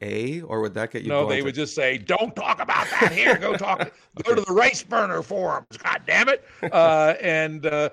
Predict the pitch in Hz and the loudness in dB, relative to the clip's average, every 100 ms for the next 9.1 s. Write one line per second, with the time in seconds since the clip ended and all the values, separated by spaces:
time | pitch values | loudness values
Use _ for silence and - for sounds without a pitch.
0 | - 208 226 170 233 - 135 190 214 220 | -2 -4 -4 -2 -2 -2 -2 -2 0 -2
1 | 220 160 147 - - 202 165 - - 101 | -2 -2 -4 -4 -6 -2 -2 -6 -12 -12
2 | 67 - - 107 107 170 160 135 135 160 | -12 -18 -8 -8 -2 -2 -2 0 -2 -2
3 | 127 127 139 120 117 131 135 117 113 123 | -4 -2 -4 -4 -6 -6 -8 -6 -8 -8
4 | - 147 - 117 110 123 135 143 208 208 | -12 -10 -8 -6 0 0 2 0 0 0
5 | 139 101 - - 180 196 175 160 131 - | 0 -6 -8 -8 -2 2 2 2 -4 -12
6 | - 127 113 101 98 107 110 104 - 117 | -6 -4 -4 -8 -6 -4 -4 -6 -4 -6
7 | 110 127 160 185 175 127 92 - _ 113 | -6 -2 2 4 4 0 -8 -14 _ -8
8 | 143 156 139 101 85 - 117 107 110 78 | -2 0 0 -4 -8 -8 -8 -6 -8 -8
9 | 110 | -10